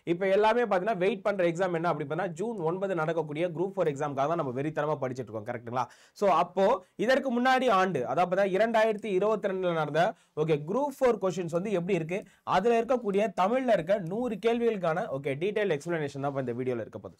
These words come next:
சரிங்களா? So, எல்லாத்துலயுமே ஆன்சர் கீ இருக்கும், இருந்தாலும் பிரச்சனை கிடையாது. இருந்தாலுமே அதுல எக்ஸ்ட்ரா டேட்டாஸ் ஏதாவது ஒண்ணு இருந்துச்சுன்னா, அப்படி இல்லாத பட்சத்துல, ஓகே,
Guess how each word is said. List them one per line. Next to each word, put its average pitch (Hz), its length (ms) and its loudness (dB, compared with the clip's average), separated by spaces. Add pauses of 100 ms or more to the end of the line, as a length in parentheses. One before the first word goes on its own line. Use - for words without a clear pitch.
(100)
சரிங்களா? 127 180 -4 (260)
So, 165 180 -2
எல்லாத்துலயுமே 196 540 2
ஆன்சர் 233 180 -2
கீ 208 100 -2
இருக்கும், 202 320 0
இருந்தாலும் 190 360 0
பிரச்சனை 175 280 -2
கிடையாது. 160 400 0 (180)
இருந்தாலுமே 190 220 2
அதுல 226 320 2
எக்ஸ்ட்ரா 160 300 2
டேட்டாஸ் 190 420 2
ஏதாவது 175 260 2
ஒண்ணு 147 40 -2
இருந்துச்சுன்னா, 151 440 0 (220)
அப்படி 175 240 2
இல்லாத 226 420 4
பட்சத்துல, 202 260 0 (120)
ஓகே, 147 260 0